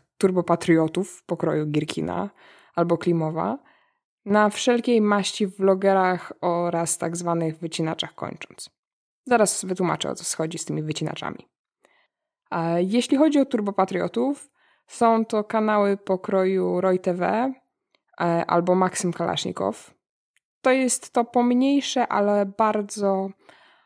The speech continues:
e, agresywne grono, które bez żadnych zahamowań będzie atakować władzę na Kremlu,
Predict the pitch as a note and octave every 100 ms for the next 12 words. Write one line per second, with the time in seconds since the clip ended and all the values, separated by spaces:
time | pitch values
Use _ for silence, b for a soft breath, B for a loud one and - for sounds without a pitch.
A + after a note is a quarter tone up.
0 | _ F3+ F3 F#3 F#3 G3+ G3+ G#3+ F3+ D#3+
1 | E3 D3+ D#3 - - - F3+ F3 F3 F#3
2 | F3 G3+ A3+ A3 G#3+ G#3 G#3+ G#3 G3+ G3
3 | G3 G3 F#3+ F3+ F3 - F3+ F3 F3+ F#3+
4 | F3+ F3 D#3+ D#3+ F3 E3+ F#3 A#3+